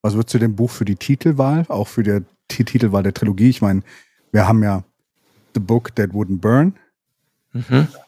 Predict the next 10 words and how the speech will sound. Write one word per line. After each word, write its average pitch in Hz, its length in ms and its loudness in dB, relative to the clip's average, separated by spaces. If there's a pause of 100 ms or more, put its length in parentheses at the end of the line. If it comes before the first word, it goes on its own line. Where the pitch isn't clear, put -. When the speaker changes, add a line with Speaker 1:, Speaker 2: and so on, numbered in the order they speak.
Speaker 1:
dann 101 200 0
ein 95 80 -10
zweites 110 420 -2
Buch, 120 240 0 (100)
The 107 60 -4
Book 113 320 -2
That 98 200 -2
Broke 104 300 -2
the 104 100 -4
World. 127 360 2